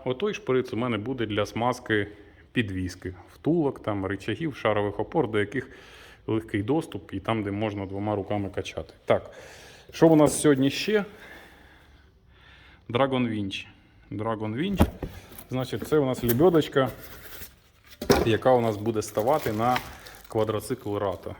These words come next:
Вже вона прийшла. Значить, ось він наш Рато. Стоїть, чекає своєї черги. Напевно,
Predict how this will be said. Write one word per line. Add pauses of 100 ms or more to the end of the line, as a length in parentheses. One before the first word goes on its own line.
(160)
Вже
вона
прийшла. (480)
Значить, (920)
ось
він
наш
Рато. (460)
Стоїть,
чекає
своєї
черги. (240)
Напевно,